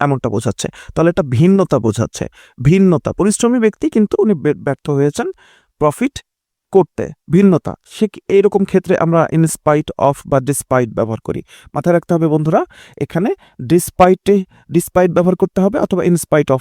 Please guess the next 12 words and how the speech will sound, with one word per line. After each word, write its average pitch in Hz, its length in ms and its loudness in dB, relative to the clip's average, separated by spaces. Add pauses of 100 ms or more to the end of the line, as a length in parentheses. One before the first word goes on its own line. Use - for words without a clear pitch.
ব্যবহার 120 260 -2
করতে - 260 -8
হবে। - 140 -2
এখানে 226 220 0
দুইটাই 180 300 2
আছে, 117 200 -2
despite, 147 720 -2
in 151 60 0
spite 143 300 0
of 139 180 -4
দুইটাই 120 300 -2
আছে। - 220 -6